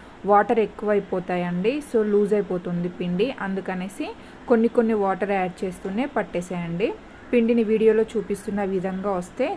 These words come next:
సరిపోతుందండి. చూడండి, ఆ విధంగా వస్తే సరిపోతుంది. ఏం యాడ్ చేయలేదండి, only శనగలు, పచ్చిమిర్చి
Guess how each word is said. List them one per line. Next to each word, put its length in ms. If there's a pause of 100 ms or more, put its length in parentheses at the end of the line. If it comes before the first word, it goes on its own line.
సరిపోతుందండి. 880 (2250)
చూడండి, 360
ఆ 120
విధంగా 400
వస్తే 280
సరిపోతుంది. 720 (1080)
ఏం 120 (100)
యాడ్ 220
చేయలేదండి, 500 (160)
only 380
శనగలు, 440 (140)
పచ్చిమిర్చి 640